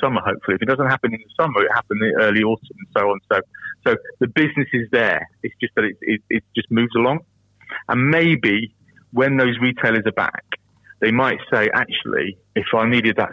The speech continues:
sink and tap, and it might have gone to X, Y, and Z distributor, the guy that supported us through it or was available on the phone when we needed to just talk to somebody, we'll, we'll, we'll give the order to those guys." And hopefully that'll come on, uh, you know, it, it might come my way.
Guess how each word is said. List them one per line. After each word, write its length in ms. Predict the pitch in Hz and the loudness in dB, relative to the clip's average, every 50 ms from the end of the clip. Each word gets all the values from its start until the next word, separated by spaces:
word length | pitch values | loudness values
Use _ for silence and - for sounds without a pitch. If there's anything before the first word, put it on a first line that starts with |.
| - - | -4 -4
sink 160 | 110 101 - | -4 -4 -4
and 100 | 98 92 - | -6 -4 -2
tap, 140 | 113 98 - | -4 -4 -2
and 100 | - 107 | -2 -2
it 60 | 107 | 0
might 160 | 117 117 - | 0 0 0
have 100 | - 110 | 0 0
gone 180 | - 113 104 104 - | 0 -2 -2 -2 -2
to 240 | - 110 101 98 104 - _ _ _ _ _ - | 0 0 2 2 0 -2 _ _ _ _ _ -4
X, 180 | - 113 - - - - | -4 -2 -2 -2 0 0
Y, 180 | 113 107 107 | 2 2 2
and 160 | 107 101 98 95 95 | 2 2 0 0 0
Z 120 | 113 104 95 - - | 0 0 0 -2 -6
distributor, 540 | - - - - 101 - - - - 90 - _ _ _ _ - - - _ - | -8 -6 -4 -4 -4 -4 -4 -4 -4 -4 -4 _ _ _ _ -20 -20 -12 _ -4
the 100 | 110 104 - | -4 -2 0
guy 300 | - 135 123 127 117 113 | 0 2 2 4 4 4
that 140 | 107 107 - - | 4 2 0 0
supported 480 | - 110 - - 123 113 - - 107 104 | -4 -8 -4 -4 -4 -4 -2 -2 -2 -2
us 80 | 95 - - - | -4 -4 -4 -2
through 180 | - 98 170 104 | 0 2 2 4
it 200 | 92 92 87 - | 2 2 0 0
or 160 | - 110 104 | 0 0 0
was 160 | 101 107 101 | 0 0 0
available 480 | 113 101 101 123 120 127 120 117 107 110 | 0 0 2 2 2 2 0 0 0 0
on 80 | 110 104 | 0 0
the 80 | 98 - - | -2 -2 0
phone 300 | 127 113 110 110 107 107 | 0 2 2 2 0 0
when 120 | 107 107 | 0 0
we 100 | 107 110 | 0 0
needed 360 | 113 117 120 120 117 113 - | 0 0 0 0 0 -2 -4
to 40 | - - | -6 -6
just 140 | - 113 - _ - - | -6 -6 -6 _ -6 -2
talk 200 | - 160 165 - | -2 0 -2 -2
to 140 | - - _ - - | -6 -10 _ -6 -4
somebody, 480 | 101 90 92 - - - - - - - _ _ _ - - - _ _ _ - | -4 -4 -4 -6 -4 -4 -4 -4 -4 -10 _ _ _ -20 -20 -20 _ _ _ -4
we'll, 280 | - 113 110 104 98 107 104 | 0 0 2 0 0 -4 -4
we'll, 160 | - 107 110 107 | -4 -2 -2 -2
we'll 160 | - 110 104 101 | -2 -4 -2 -2
give 200 | - 117 101 - | -2 -4 -4 -2
the 80 | 98 101 | -2 0
order 180 | 101 98 92 87 | 0 0 -2 -4
to 160 | - - 92 | -2 -2 -2
those 120 | 85 82 | -2 -2
guys." 200 | - 85 82 78 - _ _ _ _ _ _ _ _ _ - | -2 -4 -4 -4 -6 _ _ _ _ _ _ _ _ _ -4
And 80 | 98 - | -2 0
hopefully 300 | - 107 - - 95 95 | 0 0 0 0 0 0
that'll 160 | - - 98 | 0 0 0
come 200 | - 92 92 90 | -2 -2 0 0
on, 160 | 90 90 92 - | 0 -2 -2 -2
uh, 240 | - 92 82 69 76 | -2 -2 0 0 -2
you 60 | - 95 | -2 -2
know, 120 | 90 90 | 0 0
it, 120 | 90 - | 0 0
it 260 | 80 95 101 - 110 98 | -2 -2 -2 -2 -2 -2
might 200 | 98 95 - - | -2 -2 -4 -4
come 160 | - 95 90 | -4 -4 -2
my 120 | 87 85 85 | -2 -4 -2
way. 100 | 85 87 | -4 -6